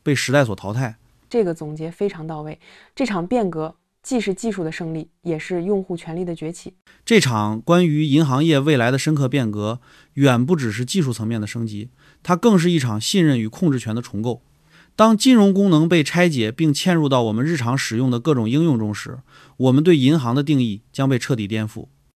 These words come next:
Speaker 1: 这不仅意味着效率的提升和成本的降低，也带来了对数据隐私、资产安全以及金融责任边界的新挑战。未来的金融世界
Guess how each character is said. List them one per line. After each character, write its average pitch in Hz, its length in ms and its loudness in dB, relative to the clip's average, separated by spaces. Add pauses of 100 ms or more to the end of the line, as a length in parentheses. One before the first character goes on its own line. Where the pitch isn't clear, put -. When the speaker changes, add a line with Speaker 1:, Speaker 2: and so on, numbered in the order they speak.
(300)
Speaker 1:
这 208 140 4
不 202 140 2
仅 151 180 6
意 165 80 4
味 160 140 4
着 120 280 2
效 165 220 4
率 131 100 4
的 113 80 -2
提 123 200 -4
升 139 180 0
和 131 80 0
成 131 180 0
本 147 80 2
的 113 60 0
降 117 180 -2
低， 127 220 -6 (480)
也 120 140 -2
带 156 160 4
来 123 140 4
了 139 100 4
对 139 220 2
数 160 180 -2
据 139 140 0
隐 98 120 -2
私、 143 300 -8 (220)
资 - 120 -4
产 139 140 0
安 131 100 2
全 117 240 -2
以 110 80 -6
及 113 160 -6
金 156 160 -2
融 147 160 4
责 123 140 0
任 131 100 0
边 139 160 0
界 147 140 0
的 104 160 -4
新 165 160 -2
挑 123 100 -4
战。 123 240 -6 (520)
未 185 140 2
来 147 120 6
的 156 80 4
金 180 160 0
融 151 160 6
世 147 160 -2
界 123 320 0